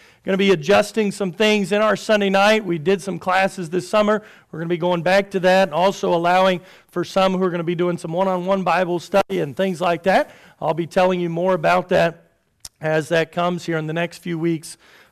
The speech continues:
But, uh, let's take our Bibles this morning, turn back to the book of Nehemiah. Nehemiah, and if you're paying attention in the series, you may say,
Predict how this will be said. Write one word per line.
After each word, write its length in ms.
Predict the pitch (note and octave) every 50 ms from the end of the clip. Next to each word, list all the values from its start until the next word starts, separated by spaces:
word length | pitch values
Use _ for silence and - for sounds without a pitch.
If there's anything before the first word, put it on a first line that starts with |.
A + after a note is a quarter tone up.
| _ -
But, 260 | D3+ D3+ D3+ D3+ -
uh, 80 | F3 E3
let's 240 | F3 A3 C#4+ C4+ -
take 180 | C#4 B3+ F#3+
our 120 | G3 F3+ E3+
Bibles 480 | F3 E3+ F3+ G3 F#3+ F#3 F3+ D#3+ -
this 180 | E3+ D#3 - -
morning, 320 | F#3 F#3 F#3+ F#3 F3+ E3+
turn 240 | - - G#3+ A3 G#3
back 240 | F3+ F#3 F#3 G3 F#3+ -
to 80 | F3+
the 80 | D#3+ D3
book 300 | D3 F#3 F#3 F3+ - - _ _ _ _ _ _ -
of 180 | G3+ F3+ E3+ D#3
Nehemiah. 720 | F3 F#3+ F#3+ F3 D#3+ D#3+ D#3+ F3 F#3 G3 F3+ D#3+ D#3 F3 - _ _ _ _ _ _ _ _ _ _ _ -
Nehemiah, 600 | F3+ E3+ F3+ F3+ E3 E3 F3 F#3 F#3 F3+ F3 F3
and 100 | F3 E3+
if 160 | E3 E3 -
you're 100 | D#3+ D3
paying 320 | - G#3 A#3+ B3+ B3 A#3
attention 760 | G3+ E3+ - - A3 B3 - - - A3 G#3 G3+ G#3 G3+ G3+ - - - - _ _ _ -
in 160 | G#3+ G#3+ G#3+
the 120 | G3 F3+
series, 580 | - - - C4+ B3+ B3 A3 G#3+ G#3+ A3 F3 F3+
you 80 | G#3 G#3
may 180 | G#3 G3 G3+
say, 460 | G3 G3+ - G#3+ G#3 G3+ F#3+ D#3+ -